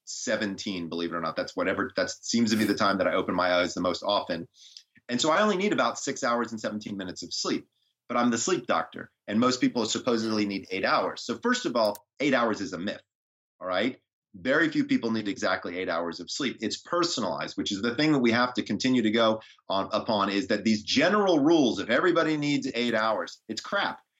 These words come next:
It doesn't really work that way. If you can figure out what's the right amount of sleep to get for you,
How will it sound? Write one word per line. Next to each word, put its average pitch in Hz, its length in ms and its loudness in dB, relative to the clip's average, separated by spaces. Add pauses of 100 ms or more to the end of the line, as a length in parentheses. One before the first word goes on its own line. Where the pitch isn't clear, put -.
It - 140 -10
doesn't 139 380 0
really 120 360 2
work 117 400 -2
that 85 260 -4
way. 78 280 -6 (260)
If 95 160 -6
you 160 280 4
can 208 120 2
figure 170 300 2
out 110 80 0
what's 110 180 -2
the 104 100 -2
right 110 240 2
amount 127 220 0
of 107 60 -8
sleep - 240 -4
to - 80 -20
get 113 200 -6
for 87 140 -6
you, 123 500 2